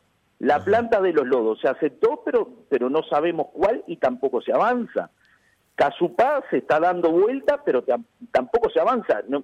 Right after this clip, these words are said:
Speaker 1: no sé si, eh, cu-, cuál es el tema, porque se dice, "Está todo esto para hacer, tenemos que hacerlo", pero nunca se arranca a hacerlo.
Speaker 2: Ajá.
Speaker 1: Entonces, eh, nosotros sabemos que la oce, bueno, no tiene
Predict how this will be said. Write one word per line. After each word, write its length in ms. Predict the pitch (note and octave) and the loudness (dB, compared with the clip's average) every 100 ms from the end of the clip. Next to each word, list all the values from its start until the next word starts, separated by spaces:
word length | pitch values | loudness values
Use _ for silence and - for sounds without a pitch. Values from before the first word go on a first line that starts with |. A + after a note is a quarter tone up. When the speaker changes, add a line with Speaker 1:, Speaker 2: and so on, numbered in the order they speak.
| - | -4
Speaker 1:
no 140 | D3+ D#3+ | -6 -6
sé 160 | A3+ - | -8 -10
si, 220 | E3 - _ _ _ - | -10 -10 _ _ _ -4
eh, 440 | A#2 F#2 F2 - - | -2 -2 -4 -6 -10
cu-, 200 | - - | -10 -2
cuál 240 | - F3+ | 0 0
es 100 | B3 - | 0 0
el 180 | F#3 F3+ | 0 2
tema, 300 | B3+ C4 - | 0 0 0
porque 400 | E3 D3 C#3+ - _ _ - | -2 0 -2 -4 _ _ 0
se 100 | F#3+ | 0
dice, 200 | F#3+ F3 | 0 -4
"Está 300 | - - A3 | -2 -2 0
todo 240 | C#4+ C#4+ | 0 0
esto 160 | C#4+ B3+ | 2 2
para 160 | A#3+ F3 | 2 2
hacer, 200 | E3+ B2 | 0 2
tenemos 300 | G3+ C#4 C4 | 0 2 0
que 60 | G#3 | 2
hacerlo", 400 | F3+ A#2 G2+ - _ _ _ _ _ | 2 0 -2 -8 _ _ _ _ _
pero 180 | - B2 | 0 2
nunca 280 | F3 G#3 D#3 | 2 0 0
se 80 | C3+ | 2
arranca 300 | C#3 B2 A#2 | 0 -2 -2
a 40 | |
hacerlo. 480 | - C4 B3 G#2+ D#2+ _ _ _ _ _ _ _ _ _ _ - | 0 0 0 -2 -4 _ _ _ _ _ _ _ _ _ _ -20
Speaker 2:
Ajá. 300 | G#2 G#2 F#2 _ _ - | -18 -18 -18 _ _ -6
Speaker 1:
Entonces, 600 | B2+ F#3 E3+ F3 B2+ - - _ - - | 0 0 0 0 0 -2 -16 _ -6 0
eh, 460 | A2+ G#2 G2+ F2+ A#2 | 2 4 2 2 0
nosotros 460 | B2+ G#3+ G#3+ A3 | 0 2 2 2
sabemos 400 | G3+ G3+ A#3+ B3 | 2 2 2 0
que 80 | A3+ | 2
la 140 | F3 G3+ | 2 2
oce, 180 | A#3+ | 2
bueno, 380 | G#3+ G3+ E3 C3 A#2+ | 2 2 2 0 -2
no 260 | A#2+ F3 | -2 -2
tiene 340 | - F#3 G3+ | -4 -6 -6